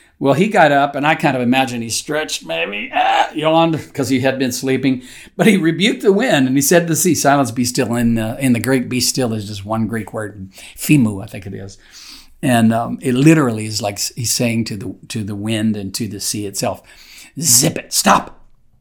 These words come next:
you know, like that. And, uh, <laughs> so what happens? Mark tells us, "The wind ceased, and there was a great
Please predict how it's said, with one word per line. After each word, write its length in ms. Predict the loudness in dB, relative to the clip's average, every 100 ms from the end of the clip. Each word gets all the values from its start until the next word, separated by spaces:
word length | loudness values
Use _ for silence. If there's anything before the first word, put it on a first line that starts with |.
| _ _ _ _ _
you 80 | -14
know, 180 | -12 -12
like 200 | -10 -10
that. 300 | -8 -10 -10 -16 -20 -20 -20 -20 _ -4
And, 400 | 0 2 4 4
uh, 140 | 4
<laughs> 20 |
so 640 | 4 2 0 2 0 -2 -8 -14 -18 -2
what 140 | 2
happens? 520 | 4 2 0 -10 -12 -18 _ _ _ 0
Mark 280 | 2 4
tells 260 | 4 4 2
us, 300 | -6 -12 -14 _ _ _ -20 _
"The 160 | -2 2
wind 520 | 4 4 4 0 -4
ceased, 720 | -4 2 2 2 -2 -8 -10 -20 _ _ _ _ -2
and 180 | 0 4
there 160 | 4
was 220 | 4 2
a 160 | 0 -4
great 480 | -4 2 2 0